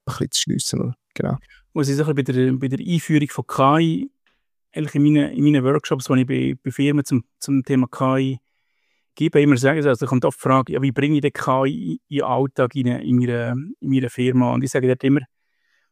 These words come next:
Speaker 2: definiert ein, zwei Personen, wo, wo enthusiastisch sind bei diesem Thema
Speaker 1: Mhm.
Speaker 2: und die sollen sich, sollen Zeit bekommen, sich mit dem auseinanderzusetzen und sich einzulesen und weiterzubilden.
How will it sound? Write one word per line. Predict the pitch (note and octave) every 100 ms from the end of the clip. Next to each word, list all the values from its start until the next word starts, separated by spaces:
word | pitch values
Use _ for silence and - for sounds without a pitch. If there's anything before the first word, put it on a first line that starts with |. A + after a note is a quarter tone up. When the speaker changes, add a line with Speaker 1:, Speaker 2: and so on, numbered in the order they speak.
| _ _ _ _ _ _ _ -
Speaker 2:
definiert | D3 C#3+ D#3 F3+ -
ein, | D3+ E3
zwei | - - D3+ D3
Personen, | - B2+ C#3+ F#3 G#3+ E3
wo, | C3+ C3 B2+ C3+ C#3 - A3+ C4 -
wo | C#3+ C#3 -
enthusiastisch | C3 C#3+ C3 C3+ E3+ G3+ -
sind | F#3
bei |
diesem | F#3 F3+
Thema | - E3 E3+ E3+ F#3+ B3 _ _
Speaker 1:
Mhm. | A#2
Speaker 2:
und | C3+ C3 B2 -
die |
sollen | A#2 C3 B2 A#2+
sich, | A#2+ - - B3+ _ _
sollen | - B2+ A#2+
Zeit | - E3
bekommen, | F3 D#3 D3 D3+ D#3+
sich | -
mit | C3+
dem | -
auseinanderzusetzen | A#2+ B2 C#3+ E3+ F3 E3+ - F#3+ -
und | C3 -
sich | B2 - - _ _ _ _ _ _ G3+
einzulesen | F#3+ - - D3+ E3
und | C3+
weiterzubilden. | C#3+ - E3+ - D#3+ D#3 E3 E3+